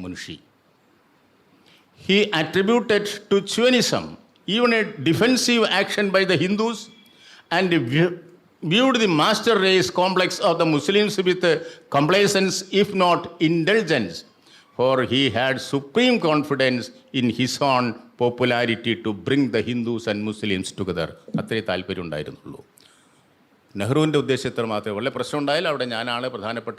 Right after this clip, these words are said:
ആളെന്നുള്ള നിലയ്ക്ക് കൊണ്ടുവരുന്നു. And the separatism അവിടെ നിന്ന് തുടങ്ങി എന്നുള്ളതാണ്. അതിരിക്കട്ടെ, ഏകദേശം ദുരാഷ്ട്രവാദത്തിൻ്റേതായിട്ടുള്ള എല്ലാ ബീജങ്ങളും ആദാനം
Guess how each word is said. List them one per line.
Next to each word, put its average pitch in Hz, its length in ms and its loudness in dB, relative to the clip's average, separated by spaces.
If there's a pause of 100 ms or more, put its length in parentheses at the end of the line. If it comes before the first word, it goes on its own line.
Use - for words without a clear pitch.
ആളെന്നുള്ള 107 360 -6
നിലയ്ക്ക് 110 340 -8
കൊണ്ടുവരുന്നു. 107 440 -4 (320)
And 123 160 -4
the 151 160 -4
separatism 175 840 -2 (500)
അവിടെ 175 300 2
നിന്ന് 151 240 -2
തുടങ്ങി 95 400 -4
എന്നുള്ളതാണ്. 71 520 -12 (460)
അതിരിക്കട്ടെ, 135 420 -2 (4000)
ഏകദേശം 143 420 0 (360)
ദുരാഷ്ട്രവാദത്തിൻ്റേതായിട്ടുള്ള 135 1600 2
എല്ലാ 127 220 0 (560)
ബീജങ്ങളും 127 580 2 (720)
ആദാനം 131 400 -2